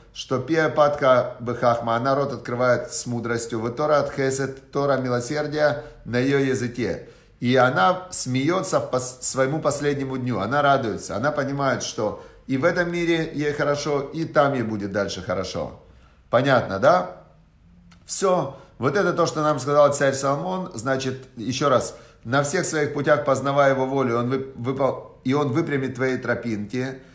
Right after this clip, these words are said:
Не будь мудрецом в собственных глазах, и удались, э, бойся Бога и удались от зла.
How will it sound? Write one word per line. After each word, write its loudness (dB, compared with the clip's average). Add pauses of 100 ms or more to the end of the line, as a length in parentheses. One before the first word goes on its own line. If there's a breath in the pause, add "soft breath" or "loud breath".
(240 loud breath)
Не -2
будь -2
мудрецом 0
в -4
собственных -2
глазах, 2 (140)
и -2
удались, -2
э, 2 (140)
бойся 2
Бога 0
и 2
удались -2
от -2
зла. 2